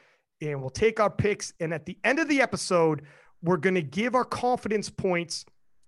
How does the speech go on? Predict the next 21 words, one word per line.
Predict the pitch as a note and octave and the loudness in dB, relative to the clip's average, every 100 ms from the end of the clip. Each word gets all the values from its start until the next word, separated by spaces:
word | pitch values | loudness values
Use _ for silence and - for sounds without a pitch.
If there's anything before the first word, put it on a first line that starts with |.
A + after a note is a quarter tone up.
| _ _ - | _ _ -8
to | G#3+ | -6
each | G#3 A3+ - - - | -2 -2 -2 -8 -6
of | F#3+ | -2
our | F#3+ F3 | 2 2
winners | D3+ G#3 A3 D#3+ | 2 0 2 0
we | D#3+ | -4
chose, | D3+ - C#3+ C3+ C3 - - - _ | -6 -4 -4 -4 -8 -12 -20 -20 _
which | D3 E3+ F3 E3 | -6 0 0 -2
will | E3+ E3 | -4 -2
reflect | E3 E3 F#3 F#3 - - | -2 -4 -4 -4 -4 -8
in | D3+ | -8
the | C#3 | -10
fantasy | - - G3 G#3+ A3 - A3 A3+ | -14 -10 -8 -8 -10 -10 -10 -8
league | F#3 E3+ F#3 F3+ C#3 _ _ | -8 -8 -6 -8 -10 _ _
that | D3+ C#3 | -12 -8
we | D3+ | -8
have | C#3+ D3+ C#3+ | -6 -6 -8
going, | C3+ C#3+ C#3 | -4 -2 -4
Powerlifting | C3+ - C4 D4 D4 A3+ | -6 -6 -4 -4 -4 -4
Fantasy | - G#3 F3 F#3 D#3+ | 0 0 0 -6 -4
League, | E3 D#3+ C#3+ | -2 -2 -4